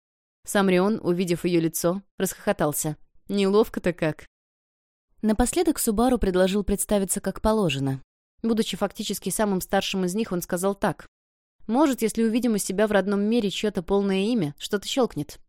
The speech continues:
Я Субару Нагахиса. Субару как созвездие. Ранее уже упоминалось, Субару — это плеяды. Для японского культурного поля это скопление не семи,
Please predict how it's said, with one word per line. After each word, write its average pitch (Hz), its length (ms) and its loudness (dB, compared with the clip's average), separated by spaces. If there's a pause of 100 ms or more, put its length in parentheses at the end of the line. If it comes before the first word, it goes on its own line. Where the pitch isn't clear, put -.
(100)
Я 196 200 2
Субару 208 600 0
Нагахиса. 180 680 -2 (320)
Субару 190 460 2
как 220 160 -6
созвездие. 160 680 0 (440)
Ранее 202 360 0
уже 202 160 0
упоминалось, 196 640 -4
Субару — 190 420 0
это 196 140 -2
плеяды. 151 500 -2 (200)
Для 196 100 2
японского 185 460 0
культурного 170 480 0
поля 185 440 0
это 214 140 -2
скопление 190 480 -2
не 175 140 0
семи, 175 360 -2